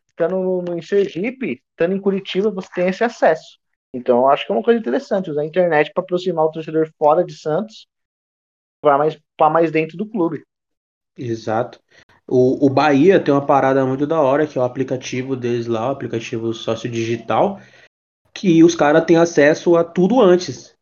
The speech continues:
Speaker 2: tá ligado? Escalação, contratação, tipo, tá tendo uma contra-, vai ter um anúncio de contratação, fica sabendo primeiro quem tem o sócio digital, quem é o sócio que tá lá, é... tem acesso ao aplicativo, então, tipo assim, é...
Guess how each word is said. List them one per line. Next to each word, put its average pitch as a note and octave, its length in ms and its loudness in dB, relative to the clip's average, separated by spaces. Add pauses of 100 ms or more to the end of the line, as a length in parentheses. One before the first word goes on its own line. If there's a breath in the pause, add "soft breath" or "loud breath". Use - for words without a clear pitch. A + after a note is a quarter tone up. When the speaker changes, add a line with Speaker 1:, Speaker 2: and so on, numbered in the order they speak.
(160)
Speaker 2:
tá A#2+ 100 -6
ligado? A#2 280 -2
Escalação, C#3 1000 0 (360 loud breath)
contratação, C#3+ 1000 0
tipo, - 220 -14
tá B2+ 140 -4
tendo C3 200 -6
uma B2+ 40 -8
contra-, C3 240 -8 (440)
vai B2 260 -2
ter B2+ 120 -4
um C3 120 0
anúncio B2+ 460 2
de C3 80 -2
contratação, C3 840 0 (960 loud breath)
fica D3 300 -4
sabendo C#3+ 400 2
primeiro D#3+ 440 6
quem G3 200 2
tem F3+ 160 4
o G3+ 80 4
sócio F#3 320 -2
digital, F#3+ 480 -2
quem C3+ 160 -6
é B2 60 -2
o C3+ 80 -4
sócio C3+ 460 -4
que A3+ 120 -10
tá A3 160 -4
lá, F#3 480 2
é... B2+ 320 -2 (460 soft breath)
tem B2+ 100 -4
acesso A#2+ 440 -4
ao A#2+ 60 -2
aplicativo, B2+ 800 -4
então, F3+ 200 -2
tipo - 140 -6
assim, A#2 360 -6 (580)
é... A#2+ 400 -8